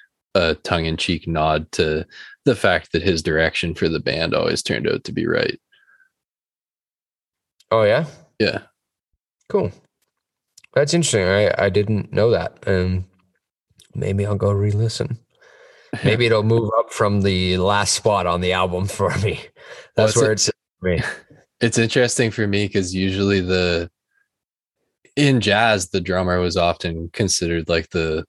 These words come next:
Speaker 1: the leader of the group, you know, Buddy
Speaker 2: Yeah, like
Speaker 1: Rich
Speaker 2: band
Speaker 1: and his
Speaker 2: leader,
Speaker 1: or-,
Speaker 2: yeah.
Speaker 1: yeah, but, but in,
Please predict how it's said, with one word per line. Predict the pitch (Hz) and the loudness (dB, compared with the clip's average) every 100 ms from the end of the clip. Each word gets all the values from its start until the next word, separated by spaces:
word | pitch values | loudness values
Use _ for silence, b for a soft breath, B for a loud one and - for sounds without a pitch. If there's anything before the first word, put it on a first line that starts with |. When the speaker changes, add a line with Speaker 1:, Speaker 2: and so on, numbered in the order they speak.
| 107 | -2
Speaker 1:
the | 107 | 0
leader | 85 90 85 82 | 2 0 0 -2
of | 80 | -4
the | 85 | -6
group, | 76 82 78 _ _ _ _ | -4 -4 -4 _ _ _ _
you | 101 | -6
know, | 80 | -4
Buddy | 78 78 147 | -2 0 2
Speaker 2:
Yeah, | |
like | 104 101 | 2 2
Speaker 1:
Rich | 120 104 | 2 4
Speaker 2:
band | 131 110 | 2 4
Speaker 1:
and | |
his | 107 101 | 2 2
Speaker 2:
leader, | 104 | 2
Speaker 1:
or-, | 101 | 4
Speaker 2:
yeah. | 139 117 85 | 4 4 2
Speaker 1:
yeah, | 80 | 0
but, | 110 92 - B 127 B | 0 0 -2 B -16 B
but | 117 98 | 0 2
in, | 92 87 82 | 2 0 -2